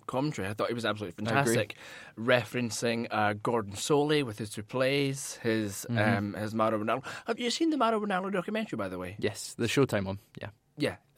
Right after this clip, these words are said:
Speaker 1: fantastic. I
Speaker 2: It's
Speaker 1: watched
Speaker 2: good.
Speaker 1: it last week. Fantastic.
Speaker 2: Men-, his mental health and going about his bipolar disorder, is it,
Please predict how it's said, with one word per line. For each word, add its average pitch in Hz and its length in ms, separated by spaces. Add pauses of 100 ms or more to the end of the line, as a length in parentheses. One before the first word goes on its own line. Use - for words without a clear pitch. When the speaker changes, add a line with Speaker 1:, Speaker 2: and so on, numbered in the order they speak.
(180)
Speaker 1:
fantastic. 143 560
I 117 60
Speaker 2:
It's 131 100
Speaker 1:
watched 123 120
Speaker 2:
good. 113 60
Speaker 1:
it 113 40
last 113 200
week. 87 200
Fantastic. 117 420
Speaker 2:
Men-, 110 100
his 117 120
mental 120 300
health 113 320 (120)
and 110 300
going 110 100
about 104 240
his 107 320
bipolar 123 420
disorder, 139 360
is 143 100
it, - 120